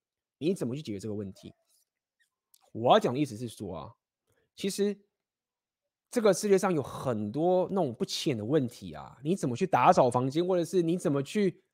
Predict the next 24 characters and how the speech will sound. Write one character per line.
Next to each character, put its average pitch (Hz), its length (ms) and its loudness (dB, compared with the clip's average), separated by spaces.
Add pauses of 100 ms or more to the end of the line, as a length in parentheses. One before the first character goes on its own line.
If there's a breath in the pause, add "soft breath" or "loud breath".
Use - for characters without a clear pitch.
(160)
考 127 220 0
试 214 160 4
考 131 180 2
得 135 80 2
更 160 260 2
好， 127 400 2 (1700)
任 233 320 8
何 160 240 8
一 - 100 -2
个 180 160 4
东 160 260 6
西、 170 200 0
一 175 40 0
个 151 160 6
服 147 440 2
务 123 80 0
都 151 140 4
有 156 60 8
人 113 140 4
赚 123 240 2
爆。 117 340 -2 (4000)
举 120 180 -6
例 196 120 0
嘛， 113 300 -2